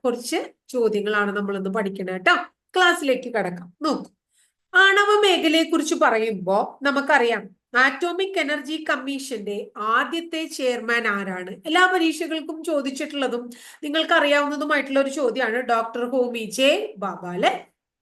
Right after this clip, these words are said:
എന്താ പറഞ്ഞ? ആറ്റോമിക് എനർജി കമ്മീഷന്റെ, ആറ്റോമിക് എനർജി കമ്മീഷന്റെ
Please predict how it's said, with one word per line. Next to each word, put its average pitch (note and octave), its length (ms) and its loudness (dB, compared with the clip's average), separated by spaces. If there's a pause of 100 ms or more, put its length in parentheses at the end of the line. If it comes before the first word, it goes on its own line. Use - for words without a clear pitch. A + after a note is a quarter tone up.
(120)
എന്താ C#4 200 0
പറഞ്ഞ? E4 300 2 (420)
ആറ്റോമിക് E4+ 720 0
എനർജി D4+ 520 -2
കമ്മീഷന്റെ, A3 960 -4 (160)
ആറ്റോമിക് C4 640 -4
എനർജി B3+ 500 0
കമ്മീഷന്റെ B3 840 -2